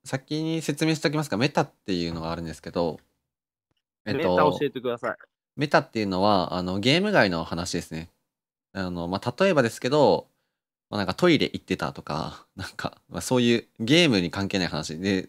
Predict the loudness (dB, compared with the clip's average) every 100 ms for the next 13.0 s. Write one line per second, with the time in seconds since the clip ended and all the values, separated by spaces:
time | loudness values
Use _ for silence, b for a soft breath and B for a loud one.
0 | -2 4 4 4 4 4 4 6 4 4
1 | 4 4 4 2 4 4 4 0 -2 -4
2 | -6 -4 -4 -6 -6 -4 -4 -4 -2 2
3 | 2 2 2 0 -6 -4 0 0 0 -2
4 | 0 2 2 4 2 0 -2 -4 -4 -10
5 | -12 -16 -20 _ _ _ _ _ _ _
6 | -6 -2 2 2 2 2 0 0 -2 -2
7 | -4 -4 -6 -4 -6 -6 -8 -4 -2 -4
8 | -10 _ _ _ _ _ -4 0 0 -2
9 | _ _ _ _ -4 0 0 2 2 2
10 | 2 0 -4 -2 -2 -2 0 2 2 0
11 | -2 0 0 0 -4 -6 -2 0 -2 -8
12 | -6 -4 -2 0 0 4 8 10 8 2